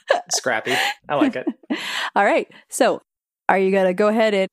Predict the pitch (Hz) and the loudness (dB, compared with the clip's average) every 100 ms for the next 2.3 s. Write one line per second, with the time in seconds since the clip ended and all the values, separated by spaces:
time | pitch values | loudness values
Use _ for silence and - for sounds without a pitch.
0 | - 233 247 226 214 220 240 294 285 208 | 0 2 2 2 2 -2 0 -2 0 -2
1 | 202 - 233 220 208 208 214 208 226 208 | -2 0 2 2 2 2 0 0 0 2
2 | 196 196 | 2 0